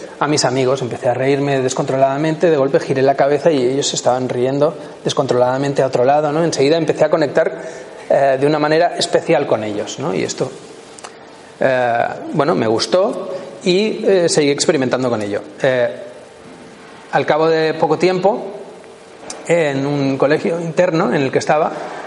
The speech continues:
<clears throat> perdón, em, tuve lo que a mis padres luego, bueno,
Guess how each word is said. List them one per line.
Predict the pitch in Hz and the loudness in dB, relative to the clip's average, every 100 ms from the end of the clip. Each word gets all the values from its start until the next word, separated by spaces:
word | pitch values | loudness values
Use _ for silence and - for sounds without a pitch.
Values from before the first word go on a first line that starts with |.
| - | -4
<clears throat> | - 226 131 113 - | 0 0 0 -2 -2
perdón, | 117 139 226 - - - - - | -2 -2 -4 -10 -16 -18 -18 0
em, | 170 147 131 127 120 110 107 - - - - - - - - - - - - - | 2 2 2 0 -2 -4 -6 -12 -18 -20 -20 -20 -20 -20 -20 -20 -20 -20 -20 -10
tuve | - 180 175 196 233 - - - - - - - - - | -2 2 4 2 0 -6 -8 -12 -18 -20 -20 -20 -18 -4
lo | 170 160 139 | 2 2 2
que | 156 147 | 2 2
a | 139 | 2
mis | 143 | 0
padres | - 165 175 147 | 0 2 2 4
luego, | 165 170 160 | 4 4 2
bueno, | 131 127 | 2 0